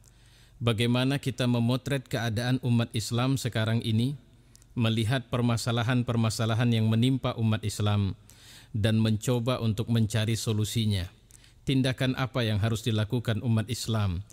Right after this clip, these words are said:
menjawab masalah yang menimpa mereka? Saudara kaum muslimin, kalau kita menghitung, sekarang ini kita menemukan bahwa umat Islam ternyata tergolong dalam jumlah yang besar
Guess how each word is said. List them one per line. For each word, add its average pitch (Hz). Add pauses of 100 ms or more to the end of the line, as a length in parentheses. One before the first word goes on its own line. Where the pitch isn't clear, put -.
(260)
menjawab 117
masalah 110
yang 107
menimpa 110
mereka? 92 (960)
Saudara 135
kaum 120
muslimin, 95 (880)
kalau 143
kita 123
menghitung, 110 (640)
sekarang 127
ini 139
kita 127
menemukan 120
bahwa 95 (720)
umat 143
Islam 143
ternyata 131
tergolong 127
dalam 120
jumlah 135
yang 117
besar 107